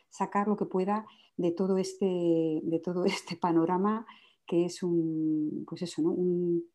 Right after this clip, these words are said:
una, un conflicto de recursos, de control de los recursos. Otra de las fases interesantes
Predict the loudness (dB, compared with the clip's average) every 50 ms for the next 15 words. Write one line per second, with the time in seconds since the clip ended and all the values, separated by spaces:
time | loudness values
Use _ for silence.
0 | _ _ _ _ _ -4 0 2 2 2 2 2 2 2 2 4 4 4 2 0
1 | -2 -2 -2 -2 -2 -2 -4 -4 0 0 0 4 6 6 6 8 8 6 4 2
2 | 0 -6 -6 -6 -4 -2 -2 -2 -2 -2 -4 -4 -2 0 2 4 4 4 4 4
3 | 4 4 4 4 4 2 0 -2 -2 0 -2 -2 0 0 -2 -2 0 0 0 0
4 | 2 2 2 0 0 -2 -6 -4 -4 -4 0 0 0 2 0 0 0 0 0 0
5 | 2 0 -2 -2